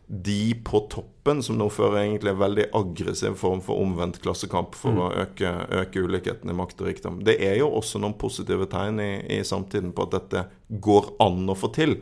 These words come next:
Speaker 1: Av og til synes jeg venstresiden selv pisker seg så mye at, at du, til slutt så tenker du at dette kommer aldri til å gå.
Speaker 2: Mm.
Speaker 1: Eh,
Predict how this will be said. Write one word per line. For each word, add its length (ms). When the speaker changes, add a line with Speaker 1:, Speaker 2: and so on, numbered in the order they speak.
Speaker 1:
Av 160
og 80
til 100
synes 200
jeg 100
venstresiden 500
selv 300
pisker 300
seg 120
så 220
mye 220
at, 200
at 240
du, 120
til 100
slutt 380
så 240
tenker 300
du 80
at 100
dette 580
kommer 240
aldri 260
til 140
å 20
gå. 300
Speaker 2:
Mm. 260
Speaker 1:
Eh, 680